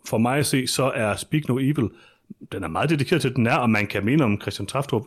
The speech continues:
hvad man vil, og man kan godt kritisere ham for, at han er for fokuseret på manden. Det er, medgiver jeg, det er selvfølgelig en,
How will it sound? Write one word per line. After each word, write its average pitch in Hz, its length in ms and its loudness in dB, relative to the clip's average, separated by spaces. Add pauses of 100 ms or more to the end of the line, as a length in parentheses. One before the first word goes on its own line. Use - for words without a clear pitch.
(140)
hvad 107 160 2
man 104 220 2
vil, 139 200 2 (340)
og 120 100 2
man 107 100 2
kan 95 120 -8
godt 104 180 -2
kritisere 156 320 0
ham 107 120 0
for, 110 180 0
at 104 100 0
han 110 180 0
er 110 120 -2
for 113 160 -2
fokuseret 107 480 -2
på 92 60 -4
manden. 101 260 2
Det 123 300 0
er, 117 100 -6
medgiver 120 400 0
jeg, 85 180 -2
det 123 100 -2
er 113 40 0
selvfølgelig 131 540 -2
en, 92 180 -6